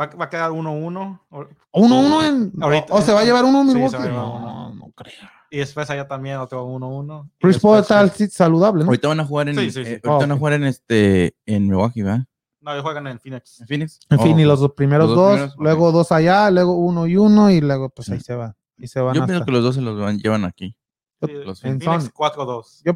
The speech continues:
Speaker 2: yo pienso
Speaker 3: Dos
Speaker 2: que
Speaker 3: aquí,
Speaker 2: cuatro.
Speaker 3: uno allá, y lo... Eh,
Speaker 2: Pues se van a ir cuatro uno, pues.
Speaker 3: tres uno.
Speaker 2: Tres uno, pero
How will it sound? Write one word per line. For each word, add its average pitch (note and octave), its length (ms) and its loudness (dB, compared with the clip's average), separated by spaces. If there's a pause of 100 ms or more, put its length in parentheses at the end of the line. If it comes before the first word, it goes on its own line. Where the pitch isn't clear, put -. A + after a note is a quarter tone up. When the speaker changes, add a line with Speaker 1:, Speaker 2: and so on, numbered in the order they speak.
Speaker 2:
yo A3 260 6
pienso G#3 260 2
Speaker 3:
Dos D#3+ 100 2
Speaker 2:
que E3 80 -2
Speaker 3:
aquí, F3 520 -4
Speaker 2:
cuatro. D3 140 -14
Speaker 3:
uno D#3+ 100 -8
allá, C#3 320 -4
y F#2 60 -18
lo... - 320 -12 (320)
Eh, C2+ 180 -20 (400)
Speaker 2:
Pues A#2 140 -16
se B2 80 -6
van A#2+ 120 -2
a - 20 2
ir A#2 80 -2
cuatro A2+ 240 -6
uno, G2 180 -18
pues. - 240 -20 (960)
Speaker 3:
tres G#2+ 220 -6
uno. B2 220 -8 (320)
Speaker 2:
Tres D3+ 180 -8
uno, F#3+ 300 -14
pero C3 320 -4